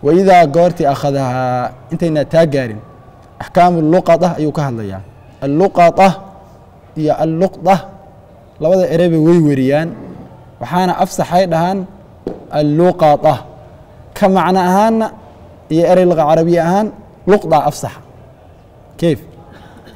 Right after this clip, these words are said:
Alluqada oo fucala aha, ismi faacil bay ka imaatay. Luxana isagaa laxni badan wey.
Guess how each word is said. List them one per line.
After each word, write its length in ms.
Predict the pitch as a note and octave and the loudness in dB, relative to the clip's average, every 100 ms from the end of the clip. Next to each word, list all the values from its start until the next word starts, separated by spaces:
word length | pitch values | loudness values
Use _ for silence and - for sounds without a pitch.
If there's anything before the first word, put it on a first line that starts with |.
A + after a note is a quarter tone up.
| - - - - | -20 -20 -20 -6
Alluqada 920 | D#3 D#3 D#3+ G#3 G3+ E3+ D#3+ F3+ F3 - - - | -2 0 2 2 4 4 4 4 0 0 -16 -10
oo 240 | C3+ C#3+ | -4 -4
fucala 500 | B2+ F#3+ F#3 D3 D#3+ F3 | -4 -2 0 2 2 0
aha, 220 | D3 E3 - - - - - - - | -2 -6 -8 -16 -20 -20 -20 -20 -12
ismi 320 | G3 - E3+ | -8 -2 -2
faacil 340 | - D3 E3+ | 0 0 2
bay 140 | D#3 C#3 | 0 -2
ka 120 | - | -4
imaatay. 400 | C3 A2+ G2 - - - - - - - - - - - - - | -6 -6 -10 -16 -20 -20 -20 -20 -20 -20 -20 -20 -20 -20 -20 -6
Luxana 600 | D#3+ G3 - E3+ D#3+ F3 - - - - | 2 2 2 0 0 0 -4 -12 -20 -18
isagaa 340 | - D#3 F#3 | -2 2 4
laxni 280 | E3+ - E3+ | 2 2 0
badan 260 | C#3 D3 C#3+ | 0 0 0
wey. 140 | G#2 | -4